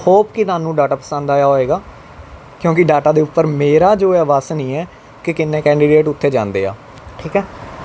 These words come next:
ਮੇਰਾ ਕੰਮ ਤੁਹਾਨੂੰ ਇਨਫੋਰਮੇਸ਼ਨ ਦੇਣਾ ਹੈ। ਅਗਰ ਇਨਫੋਰਮੇਸ਼ਨ ਵਧੀਆ ਲੱਗੀ ਤਾਂ ਤੁਸੀਂ ਚੈਨਲ ਨੂੰ ਸਬਸਕ੍ਰਾਈਬ ਕਰ ਲਓ, ਅਜੇ ਤੱਕ ਨਹੀਂ ਕੀਤਾ ਤਾਂ ਜ਼ਰੂਰ ਕਰੋ ਔਰ ਬੈਲ ਆਈਕਨ ਦਾ ਬਟਨ ਜ਼ਰੂਰ ਦਬਾ ਲੈਣਾ। ਹਾਂ,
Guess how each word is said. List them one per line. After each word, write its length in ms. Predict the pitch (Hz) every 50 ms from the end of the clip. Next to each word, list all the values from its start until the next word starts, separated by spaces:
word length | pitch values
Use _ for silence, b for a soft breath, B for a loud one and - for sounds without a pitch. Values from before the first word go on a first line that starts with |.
| - 151
ਮੇਰਾ 300 | 147 143 143 147 156 160
ਕੰਮ 240 | 170 165 160 165
ਤੁਹਾਨੂੰ 260 | 170 160 135 131 127 123
ਇਨਫੋਰਮੇਸ਼ਨ 720 | 120 120 120 113 - 160 156 156 156 156 - 175 170 160
ਦੇਣਾ 240 | 160 160 165 170
ਹੈ। 100 | 185 214 220 - - - - - 156
ਅਗਰ 140 | 156 180 170 - -
ਇਨਫੋਰਮੇਸ਼ਨ 680 | 151 147 143 - 240 240 240 247 247 226 - 247 233
ਵਧੀਆ 280 | 214 214 202 220 220 220
ਲੱਗੀ 360 | 202 185 170 175 202 208 214 214 B B B B B - -
ਤਾਂ 80 | - 175
ਤੁਸੀਂ 280 | - 185 180 - 196 185
ਚੈਨਲ 360 | - 170 147 147 151 156 156
ਨੂੰ 140 | 165 160 147
ਸਬਸਕ੍ਰਾਈਬ 480 | - 165 147 - - 139 131 139 143
ਕਰ 200 | 135 147 143 143
ਲਓ, 240 | 156 165 170 175 185 - - 170
ਅਜੇ 120 | 160 151 151
ਤੱਕ 200 | 156 160 156 147
ਨਹੀਂ 200 | 139 143 156 156
ਕੀਤਾ 260 | 156 160 151 160 156
ਤਾਂ 220 | 147 156 151 156 156 165 170
ਜ਼ਰੂਰ 320 | 143 139 135 143 165 180 185
ਕਰੋ 300 | 175 180 170 170 170 170 B B B B B B - -
ਔਰ 100 | 170 156
ਬੈਲ 260 | 143 143 143 151 165
ਆਈਕਨ 260 | 175 170 - 180 175
ਦਾ 80 | 165 151
ਬਟਨ 300 | 139 139 135 147 143 135
ਜ਼ਰੂਰ 300 | - 139 160 190 208 202
ਦਬਾ 200 | 208 190 175 165
ਲੈਣਾ। 240 | 160 165 175 185 190 - B B B B B B B B - - -
ਹਾਂ, 220 | 170 165 165 170